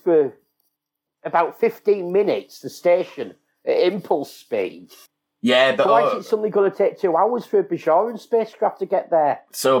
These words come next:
Speaker 2: Brian, uh, didn't O'Brien do something clever with the gravitron stabilizers or something
Speaker 1: Yeah,
Speaker 2: to
Speaker 1: he
Speaker 2: make
Speaker 1: al-,
Speaker 2: the station?
Speaker 1: yeah, he altered the, uh, he altered the mass of the station,
Speaker 2: And
Speaker 1: so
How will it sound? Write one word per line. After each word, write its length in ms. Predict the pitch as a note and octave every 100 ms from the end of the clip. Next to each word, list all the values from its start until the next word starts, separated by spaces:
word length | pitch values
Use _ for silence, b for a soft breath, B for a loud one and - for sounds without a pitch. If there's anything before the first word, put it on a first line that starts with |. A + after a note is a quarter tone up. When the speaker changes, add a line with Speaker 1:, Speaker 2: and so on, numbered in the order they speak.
| C#3
Speaker 2:
Brian, 280 | C#3 C#3+ D3+
uh, 140 | D#3
didn't 240 | D3+ F3+
O'Brien 420 | F3+ F3 F3 E3 E3
do 160 | E3
something 340 | C#3+ D#3+ D3 -
clever 380 | C#3+ C#3 G#2 G2
with 240 | F#2+ F#2
the 100 | G#2
gravitron 1500 | G2+ A2+ A2 G#2 - G#2+ G2+ G2+ G2 G2 G2 G2 F#2+ F#2 F2
stabilizers 1300 | - - A2 G2+ G2+ F#2+ F#2 F#2 - F2+ E2+ E2 F#2+
or 640 | F#2+ F2+ F2 E2+ F2+ - -
something 560 | - - G#2+ G2 F3+
Speaker 1:
Yeah, 160 | D#3+ D#3+
Speaker 2:
to 40 | D#3
Speaker 1:
he 40 |
Speaker 2:
make 80 | E3
Speaker 1:
al-, 80 | E3+
Speaker 2:
the 40 | E3+
station? 680 | - F#2+ F#2 - F#2 F2
Speaker 1:
yeah, 160 | D#3 E3
he 120 | D#3+
altered 460 | E3+ E3 - D#3+ -
the, 220 | D#3 D3+
uh, 420 | C#3+ C3+ C3 C3 C3+ _
he 140 | D3 E3
altered 400 | F3+ F3 D#3 -
the 100 | C#3
mass 340 | D3+ D3+ -
of 100 | B2
the 80 | C3
station, 640 | - C#3+ C3+ B2+ B2+ A#2+
Speaker 2:
And 140 | G#2+
Speaker 1:
so 340 | G#2 A#2+ A2+